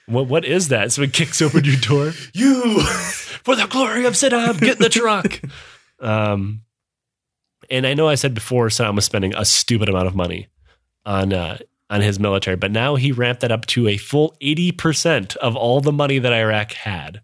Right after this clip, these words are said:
Speaker 1: I mean, you have s-, you effectively have Saudi Arabia and the United States paying all your other bills.
Speaker 2: <laughs>
Speaker 1: So,
Speaker 2: Yeah.
Speaker 1: uh, Iraqi commanders devised a tactic that would buy them time,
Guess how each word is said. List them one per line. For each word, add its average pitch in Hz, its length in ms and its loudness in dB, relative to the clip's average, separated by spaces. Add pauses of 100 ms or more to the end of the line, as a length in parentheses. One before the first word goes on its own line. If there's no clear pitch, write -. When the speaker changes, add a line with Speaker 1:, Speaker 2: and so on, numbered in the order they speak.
(140)
Speaker 1:
I - 680 -18
mean, 123 260 0 (220)
you 139 120 2
have 135 160 2
s-, - 160 0 (120)
you 135 140 2
effectively 127 440 -2
have 113 160 -2
Saudi 107 300 0
Arabia 98 320 0
and 95 100 0
the 98 60 0
United 98 300 0
States 98 240 -4
paying 98 240 -4
all 87 120 -4
your 87 140 -2
other 98 120 2
bills. 101 320 0
Speaker 2:
<laughs> 180 140 4
Speaker 1:
So, 117 220 2 (160)
Speaker 2:
Yeah. 113 120 -2 (680)
Speaker 1:
uh, 95 420 -2 (380)
Iraqi 120 320 0
commanders 160 380 0
devised 131 340 0
a 135 80 0
tactic - 640 -4 (300)
that 107 160 0
would 120 380 -2
buy 92 160 0
them 95 120 -2
time, 98 380 -4